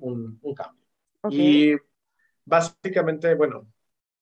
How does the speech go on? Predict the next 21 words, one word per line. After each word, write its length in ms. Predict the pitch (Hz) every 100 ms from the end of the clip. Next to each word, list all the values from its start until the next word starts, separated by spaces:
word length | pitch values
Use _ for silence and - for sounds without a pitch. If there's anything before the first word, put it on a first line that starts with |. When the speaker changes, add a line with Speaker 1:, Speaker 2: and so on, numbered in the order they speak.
| -
Speaker 1:
la 160 | 135
lógica 420 | 131 143 160 165 139
nos 260 | 123 -
indica 340 | 131 127 135 143
que 100 | 135
esto 200 | - 131
va 80 |
a 60 | 127
ser 180 | 131 131
a 140 | 123
partir 320 | 120 117 123
de 80 | 123
las 240 | 120 110 120
necesidades 680 | 113 110 117 110 113 113 117
o 160 | 117 113
intereses 460 | 113 117 113 110
nacionales, 720 | 110 104 113 113 104 104 -
lo 100 | 123
mismo 340 | 107 104 110 101
del 140 | 101 -
pueblo, 400 | 143 131 127